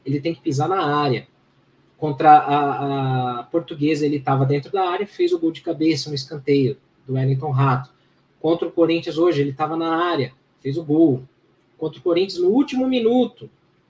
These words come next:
ele tava na área, recebeu uma bola ali, chutou no cantinho, a bola quase entra. Puta, e nunca acontece com a gente essas coisas, né?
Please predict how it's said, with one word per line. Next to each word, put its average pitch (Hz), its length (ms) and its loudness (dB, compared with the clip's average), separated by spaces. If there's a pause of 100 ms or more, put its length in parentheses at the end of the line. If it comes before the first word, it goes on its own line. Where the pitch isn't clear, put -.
ele 147 160 -6
tava 190 240 -2
na 185 160 2
área, 190 320 4
recebeu 180 400 -6
uma 190 140 -2
bola 185 260 -2
ali, 190 160 -2
chutou 208 440 0
no 208 120 2
cantinho, 196 440 -6
a 185 40 -6
bola 196 180 -4
quase 196 540 -2
entra. 175 500 -4
Puta, 381 340 -18
e 359 260 -16
nunca 208 240 -8
acontece 147 480 -12
com - 80 -10
a 135 60 -2
gente 135 260 -4
essas 131 240 -10
coisas, 127 340 -8
né? 143 180 -8